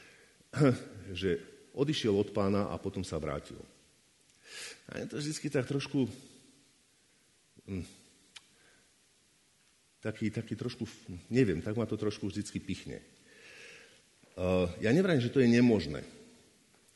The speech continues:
Ale <clears throat> buďme poctiví a nájdime tieto prípady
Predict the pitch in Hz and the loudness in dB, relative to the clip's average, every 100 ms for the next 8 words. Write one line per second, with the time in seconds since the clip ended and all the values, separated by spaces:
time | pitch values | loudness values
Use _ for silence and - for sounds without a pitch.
0 | _ _ _ _ _ _ _ _ 92 104 | _ _ _ _ _ _ _ _ -2 4
1 | 104 101 - - - 139 117 - - - | 6 6 2 -6 0 2 2 -2 -20 -20
2 | - - _ _ _ _ _ _ _ _ | -20 -20 _ _ _ _ _ _ _ _
3 | _ _ _ _ _ _ - 110 - 226 | _ _ _ _ _ _ -14 -8 -4 -2
4 | - 143 - 156 139 143 - 95 92 - | 0 0 0 2 4 4 2 2 0 -4
5 | - 98 92 127 190 175 135 101 - 127 | -14 -6 2 4 4 2 2 2 4 2
6 | 139 110 - 98 107 110 104 113 120 | 2 -4 -2 -2 0 2 4 2 0